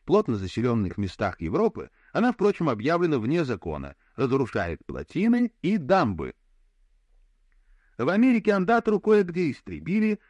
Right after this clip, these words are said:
но не сознательно, а в результате изменений режимов рек, озер и болот. За последние тридцать лет численность сократилась почти в три раза.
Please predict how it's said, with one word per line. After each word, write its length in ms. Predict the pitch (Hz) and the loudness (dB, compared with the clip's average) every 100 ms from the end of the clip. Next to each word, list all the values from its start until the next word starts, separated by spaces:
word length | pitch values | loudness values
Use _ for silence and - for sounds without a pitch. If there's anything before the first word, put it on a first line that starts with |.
| _ | _
но 160 | 190 247 | 0 2
не 140 | 254 | 2
сознательно, 840 | - 180 135 151 151 139 143 143 - _ - | 2 0 2 0 -2 -2 -2 -2 -8 _ -4
а 120 | 165 | 0
в 40 | |
результате 600 | 220 185 190 196 202 196 196 | 0 0 0 0 0 -2 -2
изменений 640 | 170 151 139 147 175 175 | -2 0 0 0 0 0
режимов 580 | 139 117 127 170 156 - _ _ _ | 0 0 0 0 -2 -6 _ _ _
рек, 440 | 113 156 170 - - | -2 0 0 -4 -12
озер 380 | 92 87 147 123 | -10 -2 0 0
и 40 | |
болот. 480 | 80 71 90 143 - _ _ | -2 -4 0 0 -2 _ _
За 120 | - 123 | -6 -4
последние 460 | 135 147 139 127 | -4 -2 -2 -2
тридцать 340 | 117 120 110 - | -2 -2 -4 -2
лет 280 | 180 208 _ _ - | 0 0 _ _ -6
численность 500 | - 208 - 208 196 | -2 0 2 0 0
сократилась 520 | - 110 82 160 196 | -2 -4 -2 0 0
почти 560 | - - - - 165 175 _ | -4 -12 -14 -4 -4 -4 _
в 80 | _ | _
три 200 | 156 185 | 0 0
раза. 380 | 127 78 67 | 0 -4 -10